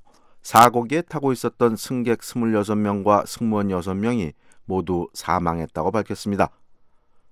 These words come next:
국방부는 이어 일 차 조사 결과 사고 원인은 기술적 고장으로 추정된다고 설명했습니다. 그러면서 관계 당국이 모든 가능한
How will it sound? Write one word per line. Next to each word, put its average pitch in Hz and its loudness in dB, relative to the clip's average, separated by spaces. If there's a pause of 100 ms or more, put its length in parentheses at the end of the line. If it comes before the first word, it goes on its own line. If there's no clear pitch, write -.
(380)
국방부는 131 0
이어 139 0
일 120 0
차 113 0
조사 104 0
결과 107 2 (320)
사고 120 6
원인은 123 2
기술적 120 -4
고장으로 107 2
추정된다고 95 -2
설명했습니다. 104 -2 (960)
그러면서 120 4
관계 131 -2
당국이 117 0
모든 107 0
가능한 104 0